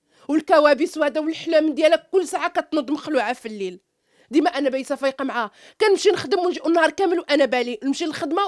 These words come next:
ونرجع للدار جوج مرات وثلاثة في النهار. وأنا غادا جاية في الليل كنبات فايقة معاها الليل كامل، ما كتنعسليش. ودابا هي المدرسة كتقول لك: "أنا ما رجعتش لهاديك المدرسة"، كلشي كيقول لك: "أنا ما مزياناش". دابا كنقول لبنتي: "نديك بنتي ندير لك غير الرقية الشرعية"،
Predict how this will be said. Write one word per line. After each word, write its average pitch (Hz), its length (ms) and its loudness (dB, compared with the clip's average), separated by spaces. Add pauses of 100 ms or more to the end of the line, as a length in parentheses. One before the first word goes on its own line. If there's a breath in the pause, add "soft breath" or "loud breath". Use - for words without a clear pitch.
ونرجع 320 400 -4
للدار 370 340 2
جوج 311 180 0
مرات 339 260 2
وثلاثة 294 320 0
في 277 120 -6
النهار. 196 380 -8 (840 soft breath)
وأنا 302 340 4
غادا 285 260 4
جاية - 380 4 (240)
في 359 100 -6
الليل 415 180 8
كنبات 294 300 0
فايقة 339 380 -4
معاها 262 300 0
الليل 254 220 -2
كامل، 247 480 0 (960)
ما 294 100 6
كتنعسليش. 277 920 -2 (200)
ودابا 294 260 4
هي 311 120 2
المدرسة 302 380 2
كتقول 285 280 -6
لك: - 140 -10
"أنا 277 120 0
ما 277 100 0
رجعتش 330 280 -6
لهاديك 302 240 -4
المدرسة"، 302 300 -2
كلشي 330 220 -10
كيقول 330 240 -6
لك: - 160 -8
"أنا 277 140 4
ما 269 100 4
مزياناش". 240 480 0 (340 loud breath)
دابا 339 160 2
كنقول 392 280 2
لبنتي: 349 280 2
"نديك 330 280 0
بنتي 302 280 0
ندير 330 140 0
لك 320 120 -2
غير 494 100 10
الرقية 480 280 4
الشرعية"، 349 600 2